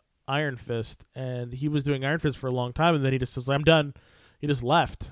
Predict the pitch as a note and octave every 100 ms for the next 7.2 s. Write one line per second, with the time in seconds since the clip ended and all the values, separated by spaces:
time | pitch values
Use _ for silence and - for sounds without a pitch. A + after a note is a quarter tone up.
0 | - - C3+ B2 B2+ C3+ C#3 - E3+ E3
1 | D#3 - - - _ _ _ - - -
2 | - - D#3 C#3 - B3+ D3+ C3+ C3+ C3
3 | C3 B2 C#3 C3 C3+ C3+ B2 A#2+ D3 C#3
4 | - A#2+ B2 C3 C3+ B2+ C3+ C#3 C3 B2+
5 | C3+ B2+ B2 B2 B2 C3 B2+ A#2+ B2 C3
6 | C3 A#2+ A#2 A2+ B2+ B2+ A#2+ - - B2
7 | A#2+